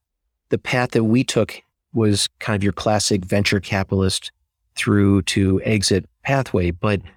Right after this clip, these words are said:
but there are many other pathways that can be rewarding, both, you know, from a patient care point of view and financial, as long as you scale it correctly and you have the right expectations.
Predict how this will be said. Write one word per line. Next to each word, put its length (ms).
but 160
there 160
are 60
many 300
other 180
pathways 540
that 140
can 160
be 200
rewarding, 760
both, 340
you 60
know, 100
from 160
a 40
patient 320
care 200
point 220
of 60
view 300
and 260
financial, 640
as 140
long 160
as 120
you 60
scale 360
it 80
correctly 640
and 180
you 80
have 160
the 80
right 180
expectations. 880